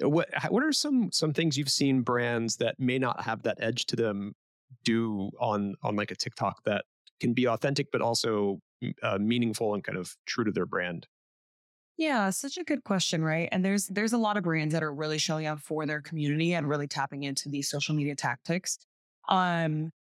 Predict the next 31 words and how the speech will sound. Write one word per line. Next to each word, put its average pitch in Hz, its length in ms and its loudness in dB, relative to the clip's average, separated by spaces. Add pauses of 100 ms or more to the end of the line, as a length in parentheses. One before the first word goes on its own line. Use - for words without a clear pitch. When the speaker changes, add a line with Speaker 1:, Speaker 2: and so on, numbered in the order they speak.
(360)
Speaker 2:
and 220 140 4
when 226 100 4
it 220 100 0
comes 220 260 0
to 233 80 0
kind 202 160 0
of, 170 80 0
like, 160 220 0 (220)
unhinged 160 920 0
social 147 840 0 (200)
with 165 140 0
the 165 80 0
best 160 320 -2
way 151 120 2
of 139 60 0
the 139 60 2
word, 143 320 0
right? 156 240 0
We 196 140 4
think 214 200 0
of 226 120 0
examples 147 640 -2
like 147 420 -2 (180)
Ryanair, 139 600 -2
and 160 160 2
we 170 100 4
think 180 160 0
of 185 100 0
examples 160 460 -2
like 147 260 -2
Duolingo. 143 760 -2